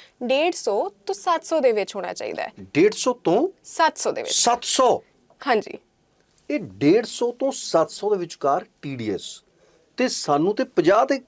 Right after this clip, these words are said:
Speaker 2: ਲੈ ਕੇ ਆ ਜਾਂਦੇ ਆ।
Speaker 1: ਸਰ, ਦਿੱਕਤ ਇਹ ਕਿ ਜੇ ਡੇਢ ਸੌ ਤੋਂ ਥੱਲੇ ਹੋਵੇ ਨਾ ਤੁਹਾਡਾ ਟੀ ਡੀ ਐਸ, ਇਹ ਤੁਹਾਡੀ ਜਾਨ ਲਈ ਖਤਰਾ ਹੈ।
Speaker 2: ਅੱਛਾ।
Speaker 1: Actual 'ਚ ਇਹ ਡਬਲਯੂ ਐਚ ਓ ਨੇ ਕਿਹਾ ਹੈ ਕਿ ਜੇ ਤੁਹਾਡਾ ਟੀ ਡੀ ਐਸ ਡੇਢ ਸੌ ਤੋਂ ਘੱਟ ਹੁੰਦਾ ਹੈ, ਹੁਣ ਟੀ ਡੀ ਐਸ ਦਾ ਮਤਲਬ ਸਮਝਦੇ ਹਾਂ,
Speaker 2: ਜੀ।
Speaker 1: ਟੀ ਡੀ ਐਸ ਦਾ ਮਤਲਬ ਹੈਗਾ total dissolved solvents।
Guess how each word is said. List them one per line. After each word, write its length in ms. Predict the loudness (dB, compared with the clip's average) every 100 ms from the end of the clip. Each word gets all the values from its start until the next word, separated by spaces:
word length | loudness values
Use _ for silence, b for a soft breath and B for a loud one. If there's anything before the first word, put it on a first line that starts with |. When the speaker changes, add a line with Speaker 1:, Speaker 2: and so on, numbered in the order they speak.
| 0
Speaker 2:
ਲੈ 180 | 2 4
ਕੇ 160 | 4
ਆ 80 | 4
ਜਾਂਦੇ 260 | 2 0 -6
ਆ। 40 | -10 _ _ _ B B B -8
Speaker 1:
ਸਰ, 200 | -4 -2
ਦਿੱਕਤ 440 | -4 -4 -2 -2
ਇਹ 100 | -2
ਕਿ 100 | -2
ਜੇ 120 | 0
ਡੇਢ 320 | 0 2 2 2
ਸੌ 120 | -2
ਤੋਂ 120 | -2
ਥੱਲੇ 320 | -2 2 4
ਹੋਵੇ 220 | 4 2
ਨਾ 120 | 0 0
ਤੁਹਾਡਾ 240 | 2 2
ਟੀ 180 | 0 0
ਡੀ 120 | 0
ਐਸ, 180 | -2 -2 -2
ਇਹ 60 |
ਤੁਹਾਡੀ 300 | 2 2 2
ਜਾਨ 420 | 0 -2 -4 -4
ਲਈ 120 | -4 -6 -8
ਖਤਰਾ 340 | -10 -8 -8
ਹੈ। 260 | -10 -14 _ _ _ -2
Speaker 2:
ਅੱਛਾ। 280 | 0 2
Speaker 1:
Actual 260 | 2 2 2
'ਚ 120 | 0 -6 _ -2
ਇਹ 100 | 0
ਡਬਲਯੂ 400 | 0 -2 0 0
ਐਚ 260 | 0 -4
ਓ 40 | -8
ਨੇ 120 | -6
ਕਿਹਾ 240 | -6 -4
ਹੈ 140 | -6 -6
ਕਿ 160 | -6
ਜੇ 160 | -2 -2
ਤੁਹਾਡਾ 320 | -2 -4 -6
ਟੀ 220 | -6 -8
ਡੀ 120 | -6 -8
ਐਸ 140 | -6
ਡੇਢ 180 | -4 -4
ਸੌ 140 | -4 -10
ਤੋਂ 120 | -8 -8
ਘੱਟ 120 | -10
ਹੁੰਦਾ 160 | -14 -12
ਹੈ, 40 |
ਹੁਣ 140 | -8 -4 0
ਟੀ 160 | 2
ਡੀ 120 | 2
ਐਸ 120 | 0 0
ਦਾ 100 | -2
ਮਤਲਬ 380 | -2 -2 -4
ਸਮਝਦੇ 420 | -2 -2 -2 -2 -4
ਹਾਂ, 60 |
Speaker 2:
ਜੀ। 160 | -4 -2
Speaker 1:
ਟੀ 80 | 2
ਡੀ 120 | 2
ਐਸ 140 | 2
ਦਾ 120 | 0
ਮਤਲਬ 380 | -2 -4 -4 -4
ਹੈਗਾ 220 | -4 -4
total 760 | -6 -8 _ 2 2 2 0 2
dissolved 460 | 0 2 2 0 -4
solvents। 800 | _ -2 2 2 0 -6 -12